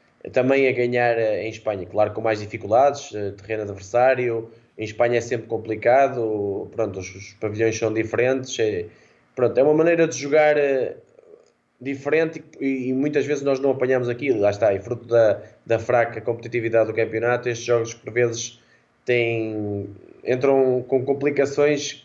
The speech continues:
não esperadas para a equipa. E, eh, começámos a ganhar com um gol da Maca, eh, depois o Voltregá, eh, empata, e a oito segundos do fim o Voltregá faz o, o, o golo que teoricamente parecia o da,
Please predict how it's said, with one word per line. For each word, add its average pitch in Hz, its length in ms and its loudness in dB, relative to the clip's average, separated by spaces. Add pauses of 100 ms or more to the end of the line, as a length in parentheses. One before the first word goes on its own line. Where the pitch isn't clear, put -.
não 131 300 2
esperadas 135 420 0
para 120 140 0
a 113 40 2
equipa. 95 380 -10 (680)
E, 131 220 4
eh, 131 200 6
começámos 139 400 0
a 143 40 2
ganhar 139 320 0
com 127 140 -2
um 127 60 -4
gol 120 160 0
da 117 120 2
Maca, 139 460 -4 (540)
eh, 117 540 2
depois 135 360 2
o 123 40 -4
Voltregá, 131 800 2 (160)
eh, 117 300 -4
empata, 123 640 -2 (600)
e 139 260 0
a 139 60 4
oito 170 240 4
segundos 160 340 -6
do 151 100 -6
fim 170 360 -2
o 165 40 -2
Voltregá 160 760 2
faz 151 220 0
o, 156 60 -8
o, 151 600 -2 (320)
o - 20 -2
golo 180 460 4 (260)
que - 60 -20
teoricamente 170 920 0
parecia 170 360 -2
o 165 40 -2
da, 165 380 4